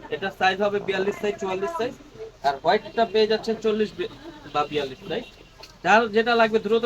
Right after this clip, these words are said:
কিন্তু স্ক্রিনশট দিয়ে যোগাযোগ করেন। এগুলো কিন্তু স্টক সীমিত, প্রাইস থাকছে মাত্র সতেরোশো পঞ্চাশ। সতেরোশো পঞ্চাশ হলে পেয়ে যাচ্ছেন আসার বুটিক থেকে এই কালেকশনটা। নেক্সট যেটা দেখাবো, এটা কিন্তু আরো, এটা হবে কন্ট্রাস্টের ভিতরে,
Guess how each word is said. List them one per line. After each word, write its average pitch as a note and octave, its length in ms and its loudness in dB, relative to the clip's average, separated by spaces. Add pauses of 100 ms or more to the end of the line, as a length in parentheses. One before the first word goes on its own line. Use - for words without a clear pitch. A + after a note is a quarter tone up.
কিন্তু A3+ 220 2
স্ক্রিনশট A3 340 0
দিয়ে G#3 160 0
যোগাযোগ G#3 300 0
করেন। G#3 180 0
এগুলো F#3+ 240 -2
কিন্তু G3 200 -2
স্টক G3 240 -6
সীমিত, G3+ 240 0 (120)
প্রাইস G3 260 0
থাকছে G#3+ 200 -4 (100)
মাত্র G3 180 -6 (460)
সতেরোশো G#3 460 0
পঞ্চাশ। C#3+ 260 -6 (480)
সতেরোশো G3 400 -2
পঞ্চাশ G#3+ 280 0
হলে A3 160 2
পেয়ে G#3 160 0
যাচ্ছেন G#3 280 -2
আসার F3+ 240 -4
বুটিক F3+ 240 -4
থেকে F3 180 -4
এই - 80 -18
কালেকশনটা। E3 380 -4 (1120)
নেক্সট - 240 0 (120)
যেটা F#3+ 260 0
দেখাবো, C#3+ 280 -2 (200)
এটা G#3+ 160 0
কিন্তু G#3+ 160 -2 (100)
আরো, F#3 140 0 (1200)
এটা - 180 -12
হবে G3 120 -2 (100)
কন্ট্রাস্টের F#3 540 -4
ভিতরে, B2 200 -8